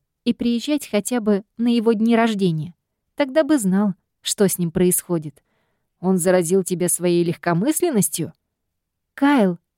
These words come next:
не легкомысленен". "Соглашусь,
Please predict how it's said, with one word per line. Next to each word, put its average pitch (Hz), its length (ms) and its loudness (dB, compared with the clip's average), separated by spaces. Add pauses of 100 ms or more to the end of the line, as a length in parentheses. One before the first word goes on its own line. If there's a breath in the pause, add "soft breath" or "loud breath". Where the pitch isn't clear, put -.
не 262 160 0
легкомысленен". 226 920 0 (560)
"Соглашусь, 254 840 0